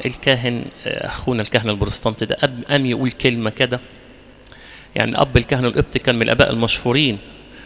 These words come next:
فبيقول إن أنا قلت: "الله، طب ما أنا أقدر أوعظ برضه". وبعدين قال، آه، الكاهن القبطي بيقول، هو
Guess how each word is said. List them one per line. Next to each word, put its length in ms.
فبيقول 640
إن 160
أنا 120
قلت: 280
"الله، 220
طب 160
ما 100
أنا 120
أقدر 260
أوعظ 340
برضه". 340
وبعدين 560
قال، 280
آه، 200
الكاهن 300
القبطي 360
بيقول، 280
هو 120